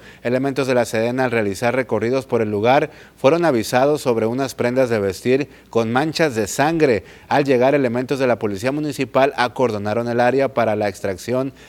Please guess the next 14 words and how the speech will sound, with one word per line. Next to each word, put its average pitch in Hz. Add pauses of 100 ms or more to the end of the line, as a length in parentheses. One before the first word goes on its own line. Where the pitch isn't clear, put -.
(120)
del 147
cadáver 120
en 123
calidad 110
de 104
desconocido. 110 (240)
Se 107
dijo 123
que 117
la 110
víctima 120
es 113
del 117
sexo 123